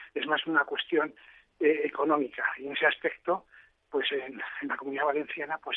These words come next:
hay muchas posibilidades. Es una tierra que es una huerta, por lo tanto, eh, es,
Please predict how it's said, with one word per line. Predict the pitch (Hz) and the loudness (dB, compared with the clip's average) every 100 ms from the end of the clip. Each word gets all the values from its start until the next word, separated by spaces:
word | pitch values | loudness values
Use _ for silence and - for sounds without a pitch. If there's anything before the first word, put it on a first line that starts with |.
| 139 | -4
hay | 135 | -6
muchas | 127 139 - 139 131 - - - - - - - _ | -10 -4 0 2 0 -2 -12 -14 -16 -14 -18 -20 _
posibilidades. | 156 - 143 139 143 160 | 0 2 0 2 4 4
Es | 131 143 | 4 2
una | 143 147 | 2 2
tierra | - 135 147 143 165 - - - - | -2 2 2 2 -2 -4 -20 -20 -4
que | 143 131 143 | 2 4 4
es | 143 - - - | 0 -4 -10 -10
una | 147 143 131 | -6 -4 2
huerta, | 151 160 - - - - _ | 4 4 0 -10 -12 -20 _
por | - | -16
lo | - | -6
tanto, | 151 147 170 170 - - _ _ - | -6 -2 -2 -2 -14 -18 _ _ 4
eh, | 156 143 139 - - - | 6 6 2 -8 -20 -18
es, | - 147 | -12 -10